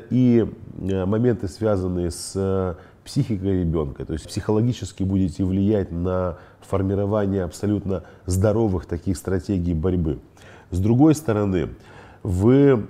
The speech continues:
э, находитесь с ребёнком в очень плотной такой эмоционально-гормональной связи, потому что, как я уже сказал,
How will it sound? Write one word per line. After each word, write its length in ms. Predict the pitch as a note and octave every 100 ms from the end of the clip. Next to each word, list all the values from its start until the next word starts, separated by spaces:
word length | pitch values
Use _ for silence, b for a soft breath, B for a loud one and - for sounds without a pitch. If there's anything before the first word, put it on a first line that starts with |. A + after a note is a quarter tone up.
| -
э, 220 | - F#2+ F#2+
находитесь 680 | G#2 - C#3 A#2 - F#2+
с 100 | -
ребёнком 600 | G2+ A2+ B2+ B2+ - G2
в 160 | F2+ G2
очень 380 | A#2+ A#2 G#2+ F#2+
плотной 600 | - G#2+ B2+ - G2+ F#2
такой 360 | G2 F#2+ A2 G#2
эмоционально-гормональной 1600 | G#2+ G#2 G2 - G#2+ A#2 A2 G2+ F#2 F#2+ G2 G2+ G#2 G#2 F#2+ F#2+
связи, 400 | F#2 A2+ C#3+ D3
потому 320 | G2+ F2 G2 F#2
что, 160 | -
как 260 | - F2+ -
я 120 | G2
уже 220 | F#2+ F#2+
сказал, 500 | F#2 G#2+ G2+ G#2 E2+